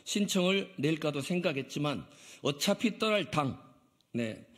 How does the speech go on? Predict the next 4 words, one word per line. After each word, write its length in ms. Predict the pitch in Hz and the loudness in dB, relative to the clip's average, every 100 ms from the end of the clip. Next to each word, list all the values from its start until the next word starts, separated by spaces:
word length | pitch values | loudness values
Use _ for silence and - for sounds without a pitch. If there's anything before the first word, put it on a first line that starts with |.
| - - | -20 -2
마지막을 640 | 139 170 185 139 160 - - | 0 4 2 4 0 -2 -2
아름답게 760 | 165 190 180 - 190 190 185 | 2 4 2 0 -2 -2 -4
하자는 360 | 143 156 151 143 | -4 -2 0 0
취지에서 640 | - 196 160 131 117 160 | -2 -2 -2 -2 0 -2